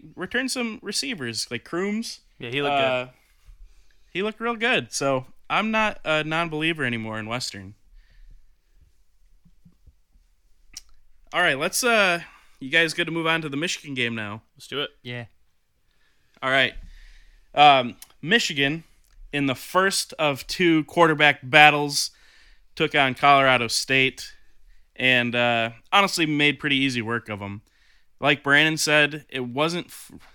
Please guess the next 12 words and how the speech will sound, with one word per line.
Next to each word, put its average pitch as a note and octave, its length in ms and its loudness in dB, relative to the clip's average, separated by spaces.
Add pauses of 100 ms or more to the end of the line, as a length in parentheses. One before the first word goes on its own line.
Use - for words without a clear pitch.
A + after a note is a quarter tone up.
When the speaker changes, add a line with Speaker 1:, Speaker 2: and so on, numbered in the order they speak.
(160)
Speaker 1:
really C#3+ 280 -4
flashy. B2+ 800 -4 (720)
There C#3 120 -2
wasn't D3+ 240 0
really, D3 200 0
like, C3+ 200 0
a A#2 80 -2
star-studded B2+ 1400 0
stat A#2+ 400 0
line B2 300 0
or A#2+ 80 0
anything, A#2+ 520 -4